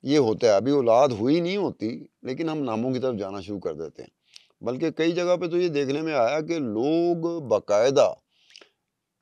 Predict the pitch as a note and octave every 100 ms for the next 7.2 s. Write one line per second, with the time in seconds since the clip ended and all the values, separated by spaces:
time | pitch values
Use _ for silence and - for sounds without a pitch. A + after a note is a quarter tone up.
0 | _ - F3+ F3+ F3+ E3+ B2 D#3 E3 -
1 | C#3 C3 C#3+ C#3 C3+ D#3 - A#2 A2 G2+
2 | F2+ F#2 _ _ B2+ C3 C3+ C#3 B2 -
3 | B2+ A2 A#2+ B2 G#2 E2+ G2+ G#2 G2 F2+
4 | F#2 F#2+ G2+ E2 C#2+ C#2 B1 - _ _
5 | - - - _ - G#3+ G#3 G3+ G#3+ F3+
6 | E3 F3 D#3 D3 C3 C3+ B2 G2+ G2 F2
7 | E2+